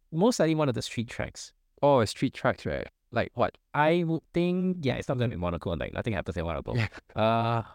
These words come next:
Speaker 1: I would think most likely either Baku,
Speaker 2: Okay.
Speaker 1: Baku, or I would think Vegas. Vegas was exciting last year.
Speaker 2: Yeah, yeah.
Speaker 1: Singapore, Singapore is relatively interesting, even though there's not much carnage, but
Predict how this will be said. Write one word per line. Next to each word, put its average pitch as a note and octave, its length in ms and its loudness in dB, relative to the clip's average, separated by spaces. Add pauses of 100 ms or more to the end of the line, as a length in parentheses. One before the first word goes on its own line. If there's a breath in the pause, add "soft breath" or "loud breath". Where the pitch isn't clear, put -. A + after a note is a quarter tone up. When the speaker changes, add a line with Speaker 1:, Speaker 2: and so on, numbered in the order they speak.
(280)
Speaker 1:
I F3 140 4
would F#3 180 0
think F3+ 300 0
most D3+ 320 -2
likely B2+ 380 -2
either A#2 640 0 (340)
Baku, G3+ 720 2
Speaker 2:
Okay. B3 260 -2 (480)
Speaker 1:
Baku, F3+ 760 0
or A#2 560 0 (200)
I C#3+ 120 2
would F#3 180 -2
think C4+ 220 2
Vegas. C#3 320 2
Vegas D3+ 400 0
was C3 120 -2
exciting - 440 0
last - 140 0
year. F#3+ 100 2
Speaker 2:
Yeah, D#3 260 4
yeah. B2+ 300 4
Speaker 1:
Singapore, A#3 720 0 (100)
Singapore C#4+ 400 2
is G#3 140 2
relatively C#3 520 0
interesting, B2 460 -2
even A#2 220 -2
though A#2+ 80 2
there's A2+ 200 -2
not - 120 -4
much - 180 -6
carnage, D#2 460 -4
but - 160 -8